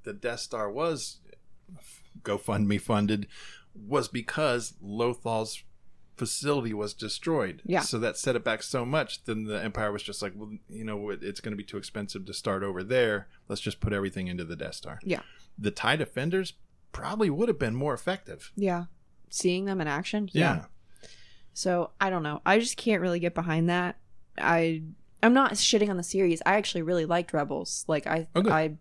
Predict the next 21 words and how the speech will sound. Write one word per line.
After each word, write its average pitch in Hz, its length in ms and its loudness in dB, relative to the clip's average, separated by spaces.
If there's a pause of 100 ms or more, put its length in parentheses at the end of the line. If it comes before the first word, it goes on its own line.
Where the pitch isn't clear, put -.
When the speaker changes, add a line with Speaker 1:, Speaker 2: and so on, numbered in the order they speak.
(120)
Speaker 2:
didn't 175 400 0 (200)
at 160 120 -2
the 160 80 -4
beginning. 165 460 -2
I 156 100 0
was 151 160 -2
a 156 80 -2
Rebels 151 340 0
hater, 160 320 0
but, 139 320 2
like, 147 380 2 (260)
Speaker 1:
<laughs> - 840 0
Speaker 2:
I, 220 560 8 (340)
I 214 240 4
liked 233 340 4
it. 185 140 6
I 170 120 8
thought 190 200 4
it 220 100 0
was 214 200 -2
good, 208 420 2